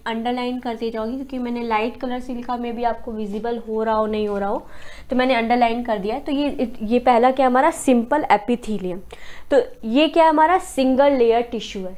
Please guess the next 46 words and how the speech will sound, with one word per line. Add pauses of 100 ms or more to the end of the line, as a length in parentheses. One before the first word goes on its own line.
ठीक
है, (380)
जो,
अ,
इसका
लेयर
होता
है
वो
सिंगल
लेयर
होता
है,
आउटर
मोस्ट
होता
है
ये, (400)
ठीक
है। (220)
अब
हम
सेकेंड
आते
हैं, (120)
कंपाउंड
एपिथेलियम (240)
टिश्यू। (440)
तो
कंपाउंड (440)
एपिथेलियम
से
क्या
है,
कंपाउंड
मतलब
एक
से
ज़्यादा
होंगे,
ठीक
है,
तभी
वो
कंपाउंड
बना।